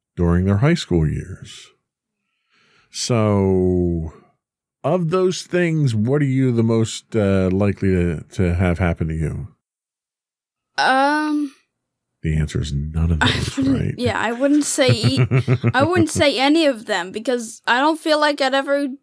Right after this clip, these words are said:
Speaker 2: like, do something to get arrested. I don't feel like I'd ever wanna drop out of high school. I would definitely not wanna use drugs or alcohol. Um, I probably wouldn't become a teen parent 'cause I'm very against that stuff.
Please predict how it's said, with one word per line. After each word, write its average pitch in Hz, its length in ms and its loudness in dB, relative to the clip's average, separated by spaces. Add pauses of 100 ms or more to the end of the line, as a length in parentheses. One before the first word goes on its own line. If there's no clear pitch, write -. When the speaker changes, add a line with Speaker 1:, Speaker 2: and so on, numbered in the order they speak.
(100)
Speaker 2:
like, 254 280 -4
do 254 180 -4
something 247 380 -4
to 240 80 -4
get 226 180 0
arrested. 208 760 -2
I 202 100 0
don't 208 180 -2
feel 226 180 0
like 220 160 2
I'd 214 140 2
ever 214 240 2
wanna 208 240 0
drop 214 280 0
out 208 140 0
of 202 120 -2
high 233 180 0
school. 196 600 -4 (400)
I - 100 -8
would 233 120 -4
definitely 302 380 2
not 277 160 0
wanna 269 180 0
use 233 300 -6
drugs 226 320 -2
or 214 100 -8
alcohol. 220 880 -2 (400)
Um, 220 580 -2 (920)
I 226 100 -2
probably 311 320 0
wouldn't 330 260 0
become 311 260 0
a 294 40 0
teen 302 260 0
parent 277 440 -2
'cause 233 120 -6
I'm 233 140 -6
very 269 300 2
against 262 680 -4 (640)
that 240 360 -2
stuff. 220 500 -2